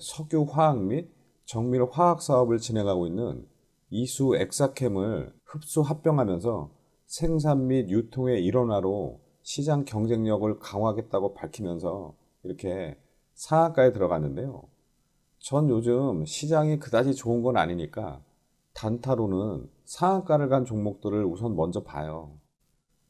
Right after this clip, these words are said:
그런데 어제 이 종목이 거래 대금이 무려 삼천억 넘게 터져서 오늘 여기서 더 추가로 올리기는 쉽지 않을까라는 생각을 했어요.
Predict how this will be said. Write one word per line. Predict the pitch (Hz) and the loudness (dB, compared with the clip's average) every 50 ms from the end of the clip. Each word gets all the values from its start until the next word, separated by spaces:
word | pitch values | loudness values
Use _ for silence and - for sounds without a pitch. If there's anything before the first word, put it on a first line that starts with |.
| _ _ _ _ _ _ _ | _ _ _ _ _ _ _
그런데 | - 135 139 147 151 147 | 0 2 2 4 6 6
어제 | 127 120 131 143 | 6 6 6 6
이 | - 101 | 4 4
종목이 | - 127 127 127 123 120 107 101 107 120 127 104 76 65 - | 2 2 2 2 2 0 0 0 0 0 0 0 -2 -4 -8
거래 | - - - 95 104 131 143 | -12 -12 -4 0 2 2 4
대금이 | 131 123 113 107 101 95 95 107 117 110 90 76 | 4 2 2 2 0 0 -2 -2 -2 -4 -4 -4
무려 | 69 73 87 95 104 98 95 113 123 107 76 64 62 67 - | -4 -6 -4 -2 -2 0 0 0 -2 -4 -4 -6 -8 -12 -14
삼천억 | - - - - 185 180 180 - 180 175 165 147 | -16 -14 -8 -8 -8 -8 -6 -4 -2 0 0 0
넘게 | 98 87 90 90 107 104 | 0 0 0 -2 -4 -6
터져서 | - 117 92 85 80 80 107 120 98 65 60 71 - _ _ _ _ _ _ _ | -4 -6 -4 -4 -4 -4 -4 -8 -8 -10 -12 -16 -20 _ _ _ _ _ _ _
오늘 | - 98 120 147 151 139 | -4 -2 2 2 4 4
여기서 | 120 101 110 123 120 123 120 120 131 123 95 80 78 - | 4 4 2 0 0 0 0 0 2 0 0 -2 -4 -6
더 | - 120 | -6 -6
추가로 | 120 - - - - - 190 208 208 196 | -6 -6 -10 -12 -4 0 0 0 0 0
올리기는 | 160 107 110 120 123 127 131 135 143 | 0 0 2 2 2 0 0 -2 -4
쉽지 | 139 - - - _ _ - - 175 | -4 -6 -12 -18 _ _ -10 -8 -8
않을까라는 | - - 107 110 110 - - - 120 117 120 113 113 110 110 110 | -6 -6 -8 -8 -8 -10 -4 2 4 4 4 4 2 2 0 -2
생각을 | 113 139 135 131 120 104 82 | -2 -2 -2 0 0 0 0
했어요. | 76 73 - 147 135 101 98 80 | -2 -4 -6 -6 -8 -8 -10 -14